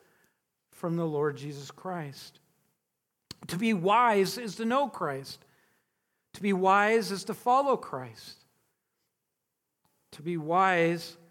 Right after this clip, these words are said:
is to be wise in Him, to know Him. That's why Paul said, "My greatest agonizing thing that I do is to know Christ." He says it's even better,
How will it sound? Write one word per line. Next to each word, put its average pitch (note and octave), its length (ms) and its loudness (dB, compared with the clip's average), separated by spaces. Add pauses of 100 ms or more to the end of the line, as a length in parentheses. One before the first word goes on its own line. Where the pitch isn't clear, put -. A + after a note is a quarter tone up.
(520)
is D#3+ 120 -14
to F3+ 60 -14
be F#3 100 -2
wise D#3 400 -2
in E3 120 -4
Him, D#3 540 -2 (960)
to F3+ 100 -8
know A3 260 0
Him. D#3 280 -2
That's G3 220 0
why A3 160 -4
Paul A3 420 -6
said, B3+ 400 0 (300)
"My A3+ 500 0 (220)
greatest C4+ 760 4 (100)
agonizing C#4 960 2
thing D4+ 420 2
that C#4 120 4
I C4+ 160 4
do D4+ 380 2
is B3+ 180 -2
to D#4 160 -6
know B3+ 360 4
Christ." D#4+ 720 0 (1000)
He C#4 100 2
says D4+ 220 2
it's C#4+ 180 2
even D#4+ 400 6
better, D#4+ 560 4